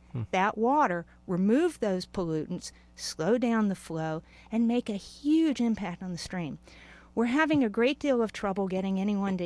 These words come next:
Speaker 2: even think about doing this because that field is scheduled to be turned into a soccer field.
Speaker 1: Hmm.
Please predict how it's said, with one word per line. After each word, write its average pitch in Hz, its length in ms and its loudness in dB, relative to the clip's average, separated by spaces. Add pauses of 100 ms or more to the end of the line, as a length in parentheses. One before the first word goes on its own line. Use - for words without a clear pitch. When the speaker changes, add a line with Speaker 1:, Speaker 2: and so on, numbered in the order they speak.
Speaker 2:
even 185 300 -2 (160)
think 302 240 2
about 214 320 0
doing 170 320 -4
this 165 180 -8
because 220 440 -4
that 208 260 -2
field 180 460 -2 (400)
is 233 120 2
scheduled 196 520 -2
to 180 40 -10
be 196 120 -6
turned 180 360 -6
into 175 280 -6
a 220 40 -6
soccer 277 360 -4
field. - 380 -14 (480)
Speaker 1:
Hmm. 143 120 4